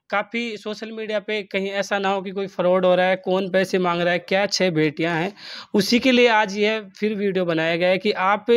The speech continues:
जिन नंबरों पे सहायता भेज रहे हो,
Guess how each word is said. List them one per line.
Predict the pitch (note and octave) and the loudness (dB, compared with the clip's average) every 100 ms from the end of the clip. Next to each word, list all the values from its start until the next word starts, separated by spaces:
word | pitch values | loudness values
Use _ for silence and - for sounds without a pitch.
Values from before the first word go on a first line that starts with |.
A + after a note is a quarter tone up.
| A#3+ A3+ | 6 4
जिन | F3+ A3 | 2 2
नंबरों | G3+ F#3 F#3 G#3+ | 2 0 0 0
पे | G#3+ F#3 G3 G3+ F3+ | 2 2 2 0 -6
सहायता | - D#3+ D#3+ F#3+ | -2 0 0 0
भेज | F3 D3+ | -2 -2
रहे | D#3 | -2
हो, | F3+ | -4